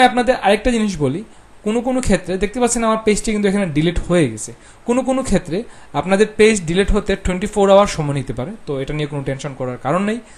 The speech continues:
তো এই হচ্ছে কীভাবে খুব সহজেই আপনারা Facebook-এর যে extra page থাকে, আপনার extra পেজটা কীভাবে delete করে দিবেন।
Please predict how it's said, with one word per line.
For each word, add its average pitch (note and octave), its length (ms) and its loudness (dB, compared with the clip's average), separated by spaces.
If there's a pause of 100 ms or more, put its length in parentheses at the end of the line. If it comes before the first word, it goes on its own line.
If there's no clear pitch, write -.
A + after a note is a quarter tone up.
(340)
তো - 40 -16 (220)
এই B3+ 120 6
হচ্ছে C#4+ 280 4 (200)
কীভাবে G3 360 2
খুব E3 100 -10 (100)
সহজেই G#3 420 0 (120)
আপনারা D3 260 -2 (120)
Facebook-এর C#3+ 580 0 (640)
যে C3+ 80 0 (220)
extra A#3+ 340 2 (160)
page F#3+ 220 4 (200)
থাকে, C#3 260 0 (260)
আপনার D#3+ 280 -2 (1040)
extra A#3 260 0 (120)
পেজটা F3+ 340 -2
কীভাবে D3+ 240 -6 (140)
delete C3 320 -4
করে C#3 140 -2 (380)
দিবেন। A2 220 -10